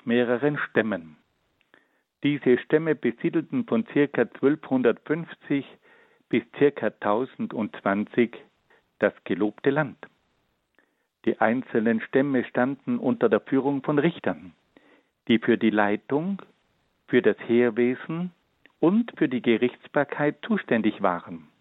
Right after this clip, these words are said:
Um das Jahr tausendzwanzig vor Christus kam es zur Gründung einer Monarchie. An der Spitze des Staates stand ein König, der die Geschicke des Landes bestimmte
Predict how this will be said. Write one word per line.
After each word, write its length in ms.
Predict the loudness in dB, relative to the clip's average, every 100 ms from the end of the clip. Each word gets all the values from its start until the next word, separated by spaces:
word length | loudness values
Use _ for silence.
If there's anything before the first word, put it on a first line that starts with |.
| _ _ _ _ _ _ _ _ _ _ _ _ _ _ _ _ _ _ _
Um 180 | 0 2
das 200 | 2 2
Jahr 300 | 2 0 0
tausendzwanzig 1160 | -2 -2 -2 -4 -2 -2 -2 0 0 0 -4 -2
vor 180 | 0 0
Christus 420 | 2 0 2 0 0 -16 _ -20 -20 -20 _ _ -6
kam 320 | 0 0 0
es 160 | -2 -4 -2
zur 220 | -4 -2
Gründung 560 | -2 0 0 0 -2
einer 280 | -2 0 2
Monarchie. 520 | 2 0 -2 -2 -6 -8 _ _ _ _ _ _ _ _ _ _ -6
An 160 | -2
der 120 | 0
Spitze 460 | 0 0 -2 0 -2
des 160 | -2 -2
Staates 640 | -2 0 -2 0 -2 -2 _ _ _ -14
stand 380 | -2 -2 -2 -4
ein 200 | -4 -2
König, 500 | 2 2 4 0 -4 _ -20 -20 -20 -20 _ _ 2
der 120 | 2
die 140 | 2
Geschicke 460 | -4 -4 -6 -2 0
des 120 | 2 2
Landes 340 | -2 0 -4
bestimmte 680 | -2 -2 0 -2 0 0 0